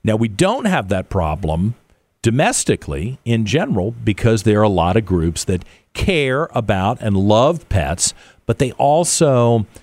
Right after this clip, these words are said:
take the step to spay and neuter, uh, pets so that you don't wind up with this out-of-control population.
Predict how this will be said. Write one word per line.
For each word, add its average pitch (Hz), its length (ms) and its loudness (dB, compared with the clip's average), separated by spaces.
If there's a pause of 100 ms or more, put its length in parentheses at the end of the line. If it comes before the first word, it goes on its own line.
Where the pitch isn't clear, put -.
(280)
take 135 280 0
the 127 100 0
step - 440 0
to 90 360 0
spay 101 600 -2
and 95 220 2
neuter, 82 460 0 (560)
uh, 78 200 4
pets - 600 0
so 110 100 2
that 85 220 -2
you 104 80 0
don't 101 320 -2
wind 95 340 2
up 104 380 0
with - 420 -6 (360)
this 92 280 2
out-of-control 87 720 2
population. 69 800 -2